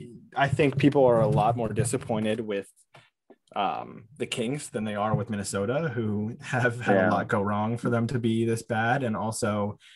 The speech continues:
Speaker 1: mer-, maybe expected to be a team to take a big leap this year, which I personally didn't expect Minnesota to do anything, and I was a little bit more hopeful about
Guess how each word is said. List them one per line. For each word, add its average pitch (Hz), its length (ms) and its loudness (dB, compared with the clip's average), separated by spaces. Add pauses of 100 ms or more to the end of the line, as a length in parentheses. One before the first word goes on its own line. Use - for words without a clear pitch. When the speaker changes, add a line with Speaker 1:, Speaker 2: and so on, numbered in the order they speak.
(320)
Speaker 1:
mer-, 123 280 2
maybe 123 280 4
expected 120 580 -2
to 107 240 0
be 110 160 -2
a 101 40 -2
team 110 200 -2
to 98 60 -2
take 107 180 -8
a 104 40 -4
big 101 240 -6
leap 107 280 -4
this 135 200 -4
year, 147 240 2
which - 480 -4 (300)
I 147 100 6
personally 120 420 0
didn't 101 480 -4
expect 123 340 0
Minnesota 120 360 2
to 120 80 2
do 113 140 0
anything, 120 360 -4
and 113 80 0
I 110 60 0
was 104 140 -2
a 107 40 -6
little 107 180 -4
bit 104 120 -4
more 101 240 -6
hopeful 92 340 -6
about 90 320 -8